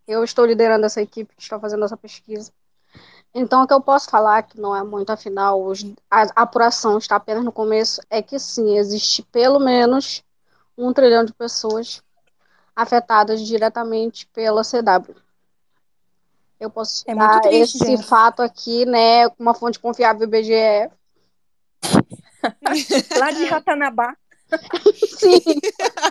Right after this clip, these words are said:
Speaker 1: A pesquisa de amostra, inclusive, foi feita em Ratanabá. Ainda bem que você levantou o
Speaker 2: Ah,
Speaker 1: ponto,
Speaker 2: então,
Speaker 1: é importante
Speaker 2: então
Speaker 1: ressaltar.
Speaker 2: são dados confiáveis, não tem
Speaker 1: Totalmente.
Speaker 2: dúvida.
Speaker 1: Não tem nem como não
Speaker 2: Não
Speaker 1: ser.
Speaker 2: tem dúvida nenhuma. Agora, antes da gente entrar no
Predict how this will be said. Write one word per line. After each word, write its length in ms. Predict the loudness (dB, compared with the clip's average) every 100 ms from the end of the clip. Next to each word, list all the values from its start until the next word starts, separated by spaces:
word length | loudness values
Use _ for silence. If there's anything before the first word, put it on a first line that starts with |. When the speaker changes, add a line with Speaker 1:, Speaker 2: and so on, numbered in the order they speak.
| -4 -8 -8 -10 -12 -8 -6 -6 -10 -12 -2
Speaker 1:
A 100 | 0
pesquisa 420 | 2 2 2 2
de 60 | 2
amostra, 380 | 2 2 0 0
inclusive, 400 | -2 0 0 -4
foi 320 | 0 2 2
feita 320 | 2 0 0
em 40 | -4
Ratanabá. 640 | -4 -4 -6 -6 -8 -8
Ainda 220 | -10 -10
bem 160 | -10 -12
que 80 |
você 200 | -10 -6
levantou 400 | -6 -4 -6 -8
o 40 | -12
Speaker 2:
Ah, 80 | -8
Speaker 1:
ponto, 100 | -6
Speaker 2:
então, 160 | -2 -2
Speaker 1:
é 40 |
importante 380 | -2 -4 -4 -2
Speaker 2:
então 60 | 0
Speaker 1:
ressaltar. 320 | 2 0 -2
Speaker 2:
são 80 | -2
dados 380 | -2 -2 -6 -14
confiáveis, 800 | -10 -10 -8 -8 -6 -6 -8 -12
não 140 | -12 0
tem 120 | 2
Speaker 1:
Totalmente. 380 | 4 2 0 -4
Speaker 2:
dúvida. 200 | -6 -6 -10 -10
Speaker 1:
Não 240 | -10 -8 -6
tem 140 | -6
nem 160 | -6 -4
como 240 | -4 -4
não 120 | -4
Speaker 2:
Não 60 | -4
Speaker 1:
ser. 160 | -2 -4
Speaker 2:
tem 80 |
dúvida 520 | -6 -14 -10 -4 -4 -4
nenhuma. 960 | -10 -6 -4 -6 -6 -6 -4 -4 -6 -8 _ _ _
Agora, 600 | -6 -2 0 0 0 -4 -6
antes 200 | -10 -8
da 120 | -10
gente 240 | -10 -12
entrar 300 | -14 -12 -12
no 440 | -10 -10 -10 -10